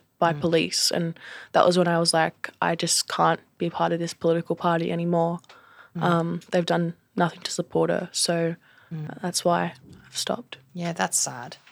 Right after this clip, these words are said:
Speaker 2: That's, like, sad that she, and, you know, put her heart into something.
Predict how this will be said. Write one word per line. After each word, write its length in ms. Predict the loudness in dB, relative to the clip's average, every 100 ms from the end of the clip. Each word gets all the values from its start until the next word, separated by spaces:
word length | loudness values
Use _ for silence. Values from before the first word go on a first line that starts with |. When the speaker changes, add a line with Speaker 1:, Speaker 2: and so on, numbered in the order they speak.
| -10
Speaker 2:
That's, 240 | -6 -4
like, 160 | -6 -6
sad 240 | -6 -6
that 140 | -4
she, 260 | -2 -2 -4
and, 320 | -6 -6 -8 -12 -12
you 120 | -8
know, 120 | -8
put 200 | -6 -4
her 60 | -2
heart 220 | 0 0
into 160 | 0 -2
something. 400 | -2 -2 -4